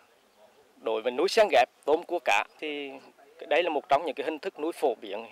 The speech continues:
hiện nay trên đầm phá của chúng ta. Thì như vậy thì chúng ta xử lý như thế nào? Thì bà con chúng ta cũng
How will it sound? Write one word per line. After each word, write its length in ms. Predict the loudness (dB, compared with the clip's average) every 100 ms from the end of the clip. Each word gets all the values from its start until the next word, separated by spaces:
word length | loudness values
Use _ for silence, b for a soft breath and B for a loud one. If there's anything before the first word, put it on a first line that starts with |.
| -10
hiện 100 | -6
nay 160 | -4
trên 200 | -4 -2
đầm 120 | -2 -2
phá 220 | -2 -4 -6 -20
của 60 | -20 -18
chúng 100 | -4
ta. 220 | -4 -4 -10 b b b b b _ -20 -20 _ -20 -6
Thì 160 | -4
như 140 | 0 4
vậy 240 | 6 6
thì 340 | 4 -4 -4 -8 _ -8
chúng 140 | -2
ta 100 | 0
xử 180 | 0 -2
lý 100 | -4
như 100 | -6
thế 120 | -6
nào? 200 | -6 -6 -6
Thì 80 |
bà 180 | 0 2
con 260 | 4 4 2
chúng 140 | -4
ta 180 | -2 -2
cũng 180 | -2